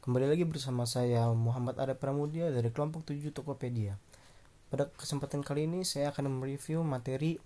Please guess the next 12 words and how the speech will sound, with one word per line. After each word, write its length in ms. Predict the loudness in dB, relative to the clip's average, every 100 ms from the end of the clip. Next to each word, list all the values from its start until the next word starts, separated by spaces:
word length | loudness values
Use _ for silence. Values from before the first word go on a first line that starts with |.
| -16 -20 -20 -12 -4
yang 160 | 0
tadi 160 | 2 0
disampaikan 560 | 0 -2 -2 0 -2
pada 240 | 0 0 0
hari 240 | 0 -2
keempat 400 | -4 -2 0 -2 -4 -12 -2
Mabim, 400 | 0 2 0 -2 -10 -20 -20 -20 -20 -6
yaitu 560 | -2 0 2 2 0 -6 -18 -20 -20 -4
materinya 480 | 0 2 2 2 2
dengan 400 | 2 2 0 0
kemampuan 560 | -2 0 0 0 0 2
manajerial 640 | 2 0 0 0 2 0